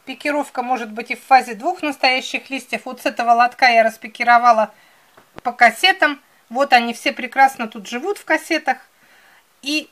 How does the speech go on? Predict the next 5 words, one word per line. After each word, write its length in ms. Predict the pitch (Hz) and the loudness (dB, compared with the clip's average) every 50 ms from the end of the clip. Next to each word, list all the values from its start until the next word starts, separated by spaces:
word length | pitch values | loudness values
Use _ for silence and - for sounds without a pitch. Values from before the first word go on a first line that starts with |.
| _ - | _ 2
поэтому 640 | 285 285 294 302 311 311 311 285 254 247 240 240 226 _ _ _ _ _ _ _ _ _ _ _ _ _ _ _ _ | 4 4 6 4 4 2 0 -4 -4 -4 -4 -6 -8 _ _ _ _ _ _ _ _ _ _ _ _ _ _ _ _
мокрый 540 | - 269 285 330 339 311 320 - 262 247 240 | -10 -2 4 6 6 6 6 2 -6 -8 -8
способ 580 | - - - - 359 403 392 - - 330 - - - _ _ _ _ _ _ _ _ _ _ - | -10 -10 -2 0 2 2 2 2 0 0 0 -2 -6 _ _ _ _ _ _ _ _ _ _ -2
могу 300 | 247 262 277 269 349 381 | 2 2 2 2 2 -2
порекомендовать. 1040 | 381 359 285 254 254 - 269 247 247 247 240 220 233 233 226 247 247 247 240 - | -2 -2 -4 -4 -4 -6 -6 -6 -6 -6 -2 2 2 4 6 6 4 4 0 -6